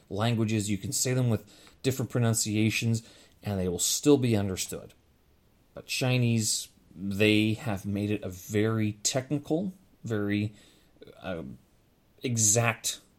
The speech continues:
language that if it's not said this way, then it would be very confusing. So, the other thing with the Monday classes, and this was slowly building up over time,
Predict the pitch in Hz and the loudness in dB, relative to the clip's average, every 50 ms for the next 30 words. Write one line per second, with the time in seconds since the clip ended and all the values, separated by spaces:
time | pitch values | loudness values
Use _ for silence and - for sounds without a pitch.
0 | _ - 113 110 107 104 104 101 95 98 90 90 - 92 90 - - 87 - - | _ -6 -2 0 2 2 2 0 0 -2 -4 -6 -6 -6 -6 -8 -8 -10 -6 -2
1 | 117 117 127 - - - - 156 139 131 127 139 135 131 - 151 147 139 113 104 | -2 -2 0 0 0 2 2 2 0 2 2 2 2 2 0 2 2 2 4 2
2 | 101 107 98 - - _ _ _ _ _ _ - - 120 113 107 - 98 98 107 | 0 -2 -4 -6 -10 _ _ _ _ _ _ -4 0 0 2 2 0 -2 -2 -2
3 | 104 101 95 101 95 95 92 - - 104 95 - 107 98 85 82 - - - _ | -2 0 0 -2 -2 -2 -4 -4 -6 -6 -4 -2 -4 -4 -4 -6 -12 -16 -20 _
4 | _ _ _ _ _ _ _ _ _ _ _ _ _ _ - - _ _ - - | _ _ _ _ _ _ _ _ _ _ _ _ _ _ -20 -20 _ _ -10 -10
5 | - 82 - - _ _ _ _ - - - - - - - - _ _ _ _ | -8 -10 -12 -16 _ _ _ _ -20 -20 -20 -20 -20 -20 -20 -20 _ _ _ _
6 | _ _ _ _ _ _ _ - 131 175 190 185 175 160 160 160 131 120 113 110 | _ _ _ _ _ _ _ 2 2 2 4 2 2 2 2 2 4 4 2 2
7 | - - - - - - _ _ - _ _ _ _ - 113 104 104 104 104 101 | 2 -2 -10 -16 -20 -20 _ _ -20 _ _ _ _ -2 0 0 2 2 0 0
8 | 101 95 - - - _ - 104 113 107 110 113 110 107 104 - - - 101 95 | 0 -2 -4 -8 -14 _ -6 -2 0 2 2 4 4 4 4 2 0 -4 -6 -6
9 | 80 76 - - 60 - - - - _ _ _ _ _ - - - 104 101 101 | -4 -6 -8 -8 -10 -12 -16 -16 -18 _ _ _ _ _ -16 -10 -6 -4 -2 0
10 | 107 117 113 - - 123 113 101 95 - - - - - - - - - 156 156 | 0 0 0 0 0 0 0 2 0 0 -2 0 0 2 2 2 2 6 8 8
11 | 156 151 143 139 127 117 117 113 113 107 104 95 90 107 107 95 104 98 - 113 | 10 8 8 4 4 4 4 4 4 2 0 0 -2 -2 -2 -2 -4 -2 -2 -2
12 | 101 98 95 92 | -2 0 -2 -4